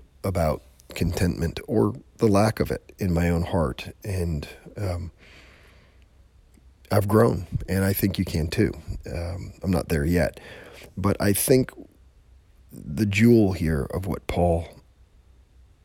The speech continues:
has to say about this concept of learnedness is not that there is some place of super Christianity,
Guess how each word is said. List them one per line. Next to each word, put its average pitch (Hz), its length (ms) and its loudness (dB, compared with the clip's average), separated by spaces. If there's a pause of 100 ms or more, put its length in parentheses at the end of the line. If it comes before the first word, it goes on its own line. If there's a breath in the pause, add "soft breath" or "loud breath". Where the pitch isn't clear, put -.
(680)
has 92 220 2
to 85 80 0
say 90 260 2
about 80 300 0
this - 140 -4
concept - 520 -2
of 76 100 -6
learnedness 78 680 -2 (1000 loud breath)
is 87 260 0
not 95 320 2
that 82 160 -4
there 87 160 4
is 82 100 2
some 82 240 2
place 80 320 0
of 64 80 -6
super - 340 2
Christianity, 85 1000 0